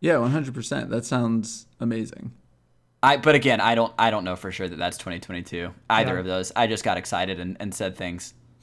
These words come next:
Speaker 2: without looking into it. Let's wrap up the episode. That's it, right?
Speaker 3: L-, very last thing, book goals. How many
Speaker 1: How
Speaker 3: books
Speaker 1: we
Speaker 3: have you
Speaker 1: doing?
Speaker 3: read?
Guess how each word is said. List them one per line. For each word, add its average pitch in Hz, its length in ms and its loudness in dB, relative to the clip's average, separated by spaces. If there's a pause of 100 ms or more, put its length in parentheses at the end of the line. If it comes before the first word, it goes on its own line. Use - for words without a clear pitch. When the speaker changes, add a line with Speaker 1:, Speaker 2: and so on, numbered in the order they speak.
(140)
Speaker 2:
without 104 280 2
looking 92 220 -6
into 87 260 -8
it. - 140 -10 (560)
Let's 277 240 6
wrap 202 220 8
up 120 160 4
the 135 120 4
episode. 131 320 2
That's 214 220 6
it, 143 160 6
right? 165 300 6 (440)
Speaker 3:
L-, 160 220 -6 (140)
very 175 360 10
last 160 380 8
thing, 147 500 0
book 165 260 6
goals. 147 600 6 (840)
How 190 100 12
many 190 140 10
Speaker 1:
How 143 40 2
Speaker 3:
books 170 220 8
Speaker 1:
we 175 80 6
Speaker 3:
have 196 60 10
you 214 60 6
Speaker 1:
doing? 156 100 6
Speaker 3:
read? 156 260 4